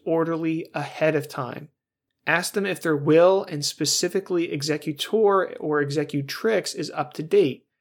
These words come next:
They may say, "Oh, the kids are all grown up now, so, you know, the will goes to all of you guys." But maybe they had an aunt or an uncle or whoever knows else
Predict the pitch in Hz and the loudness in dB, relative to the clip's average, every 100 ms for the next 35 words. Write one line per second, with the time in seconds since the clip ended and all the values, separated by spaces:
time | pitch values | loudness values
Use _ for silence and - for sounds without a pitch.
0 | _ _ _ 175 160 156 156 170 190 240 | _ _ _ -4 -2 0 0 2 4 4
1 | 220 175 - 185 190 175 165 156 180 156 | 4 0 -2 0 4 4 4 4 4 4
2 | 196 226 165 147 147 151 143 160 156 165 | 0 -2 -2 2 2 0 0 4 6 6
3 | 220 160 151 165 170 170 160 - 151 143 | 2 2 4 4 4 4 2 0 2 2
4 | 139 226 202 151 147 139 139 _ _ _ | 2 0 2 4 4 0 -2 _ _ _
5 | - 170 175 190 202 185 170 170 151 160 | -2 0 2 2 2 2 2 0 -2 -2
6 | 185 196 160 147 156 180 185 170 151 143 | -2 -2 -2 -4 -4 -4 -2 2 2 2
7 | 151 156 165 185 170 175 185 160 151 151 | 0 2 4 4 2 0 0 2 2 2
8 | 139 | 0